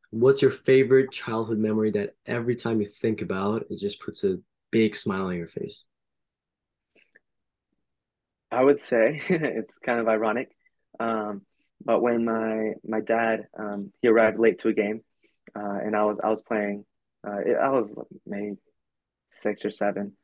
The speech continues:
Speaker 2: Um, and, and I was having a, a really rough game.
Speaker 1: Mm-hmm.
Speaker 2: Uh, and then halftime came and he's calling me over.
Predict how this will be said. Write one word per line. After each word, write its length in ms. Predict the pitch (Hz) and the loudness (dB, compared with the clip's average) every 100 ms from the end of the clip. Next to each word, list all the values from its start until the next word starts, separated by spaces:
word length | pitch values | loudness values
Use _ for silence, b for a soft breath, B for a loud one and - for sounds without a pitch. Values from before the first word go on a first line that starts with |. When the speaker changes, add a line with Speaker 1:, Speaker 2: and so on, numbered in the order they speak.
| _ _ _ - | _ _ _ -10
Speaker 2:
Um, 380 | 104 101 98 95 _ B B - - | -6 -4 -4 -6 _ B B -14 -4
and, 180 | 110 107 | 0 2
and 140 | 117 | 4
I 60 | 113 | 4
was 100 | 113 | 2
having 280 | 113 110 | 2 2
a, 160 | 104 101 | 2 0
a 100 | - | 2
really 180 | 113 123 | 4 6
rough 240 | 110 101 - | 4 2 0
game. 240 | 92 98 _ _ _ | -8 -8 _ _ _
Speaker 1:
Mm-hmm. 120 | 104 107 | -14 -8
Speaker 2:
Uh, 240 | 101 98 95 | -8 -8 -12
and 140 | 104 101 | -6 -2
then 220 | 101 95 - | 0 0 -4
halftime 440 | 123 123 120 110 107 | -2 0 2 0 0
came 380 | 113 110 107 | 2 2 0
and 160 | 101 98 b b b - | -2 -8 b b b -8
he's 140 | 117 | -6
calling 300 | - 113 107 | 0 0 0
me 100 | 104 | 2
over. 400 | 104 104 104 104 | 2 2 0 -2